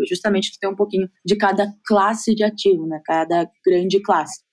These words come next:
E a gente inclui, né, exterior, Brasil, cripto e enfim. Tem uma coisa que eu ando ouvindo bastante recentemente, que eu acho bom a gente começar, é, pô, os Estados Unidos tá com uma inflação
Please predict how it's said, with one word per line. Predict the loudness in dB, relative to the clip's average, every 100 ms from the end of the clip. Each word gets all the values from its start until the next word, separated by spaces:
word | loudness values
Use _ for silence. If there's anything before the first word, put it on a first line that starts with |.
| _
E | 2
a | 2
gente | 2 2
inclui, | 2 4 4 4
né, | 2 -2
exterior, | -4 -2 2 2 2 0 -2 -8 -14 -2
Brasil, | 2 2 -2 -2 -2 0 -4 -12 _ _
cripto | 2 2 0 -2 -2 -2 -2
e | 0 2 2 0
enfim. | -4 -6 -6 -8 -14 _
Tem | 2
uma | 2
coisa | 0 -2
que | 2
eu | 2
ando | 4 2
ouvindo | 2 0 0
bastante | -4 -2 -2 0 0 -2
recentemente, | -2 -2 -4 -4 -4 -2 -2 -2 -6
que | -4
eu | -2
acho | -2 -4 -2
bom | -2 -2
a |
gente | -6 -8 -8
começar, | -6 -6 -6 -2 -2 -2 -6 -20 _
é, | -4 -4 0
pô, | 2 0 -4 -18 -4
os | -2
Estados | 0 0
Unidos | 0 -2 -2 -4
tá | -6
com | -2
uma | 0
inflação | 0 -2 -6 -6 -2 0 0 0